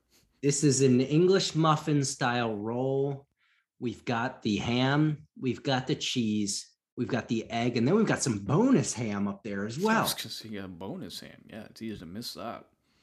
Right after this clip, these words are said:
Speaker 1: Matt, I love breakfast food. You know, you and I, whenever we get together, going and getting some McDonald's breakfast or just breakfast in general, one of the great joys. Um,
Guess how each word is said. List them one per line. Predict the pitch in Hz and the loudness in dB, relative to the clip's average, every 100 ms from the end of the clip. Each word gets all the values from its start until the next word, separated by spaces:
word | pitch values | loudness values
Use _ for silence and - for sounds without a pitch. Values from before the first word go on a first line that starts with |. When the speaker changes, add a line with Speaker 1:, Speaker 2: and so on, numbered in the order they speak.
| _ _ _ _ | _ _ _ _
Speaker 1:
Matt, | 127 127 127 - _ _ _ _ _ _ - - - _ - | 2 2 0 -8 _ _ _ _ _ _ -20 -20 -20 _ -4
I | 127 135 160 180 - | 0 4 4 2 0
love | 127 123 117 113 101 - - - _ - _ _ - _ _ | 0 0 0 -2 -6 -12 -20 -20 _ -20 _ _ -20 _ _
breakfast | 123 101 - 98 - - | -6 -6 -10 -16 -16 -18
food. | 85 - - _ | -20 -20 -20 _
You | 123 147 | -4 0
know, | 180 139 131 | 2 2 0
you | 107 120 147 | 0 0 0
and | 143 | -2
I, | 113 104 101 98 - | -4 -4 -6 -8 -8
whenever | 101 110 123 | -4 -2 0
we | 123 | 0
get | 113 113 - | 0 -4 -8
together, | 98 98 92 92 - | -6 -4 -4 -6 -4
going | 110 120 127 123 | 0 2 2 2
and | 107 101 | 2 -2
getting | 104 107 | -6 -8
some | 95 104 | -8 -4
McDonald's | 92 85 107 135 156 135 | -4 -2 2 4 4 4
breakfast | - 123 113 - 117 104 - 92 | 0 -2 -2 -4 -6 -6 -6 -4
or | 82 | -4
just | 78 107 - 98 | -2 -4 -4 -2
breakfast | 107 107 110 - - - | -2 0 -4 -4 -6 -6
in | 107 98 | -2 0
general, | 101 110 113 113 110 - _ 135 | 0 0 2 0 -2 -6 _ 0
one | 147 | 2
of | 139 | 2
the | 123 | 2
great | 110 95 | 0 -2
joys. | - 85 73 - - - - | -4 -8 -8 -8 -8 -10 -8
Um, | 107 104 98 98 95 | -2 2 4 2 2